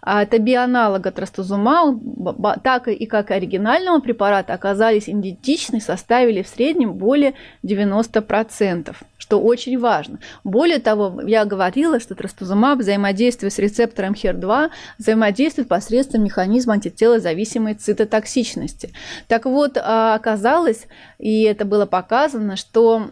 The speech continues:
м, между, а, значит, а, между трастузумабом и биоаналогом трастузумаба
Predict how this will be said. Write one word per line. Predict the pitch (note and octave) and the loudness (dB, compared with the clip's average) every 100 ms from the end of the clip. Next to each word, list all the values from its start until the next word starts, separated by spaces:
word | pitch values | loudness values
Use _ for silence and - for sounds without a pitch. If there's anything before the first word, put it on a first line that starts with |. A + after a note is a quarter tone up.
| - | -10
м, | F#3+ G3+ G3 G#3+ | -6 -4 0 2
между, | B3+ D4 B3 B3 B3 A3+ - _ _ _ _ _ _ _ _ _ _ _ - - - - - - - _ G#3 | 4 4 2 2 0 -4 -12 _ _ _ _ _ _ _ _ _ _ _ -20 -20 -20 -20 -18 -20 -20 _ 0
а, | G#3 G3+ G#3 G#3+ | 0 2 2 2
значит, | A#3 A#3 B3 | 0 0 0
а, | A3 E3 - - G#3+ G#3 G3+ G3+ | 0 0 -2 0 2 4 2 2
между | G#3+ D4 C#4+ A#3+ | 2 0 0 -2
трастузумабом | A3+ A3+ A#3+ A3 A#3+ C4 E4 B3+ F#3 E3+ | -2 -6 -2 2 4 4 2 2 -2 -4
и | A#3+ B3+ B3 G#3 G3+ A3 - | 0 2 4 2 0 -10 -8
биоаналогом | G3+ A3 G3+ G3 A#3 E4+ E4 A3 G3 C4+ - - - - - | -2 0 0 0 2 2 0 -2 -6 -10 -16 -20 -20 -20 -4
трастузумаба | G#3+ A3 A3+ G#3 A#3 A3+ G3 F3+ F#3+ | -2 0 0 4 4 4 2 0 -4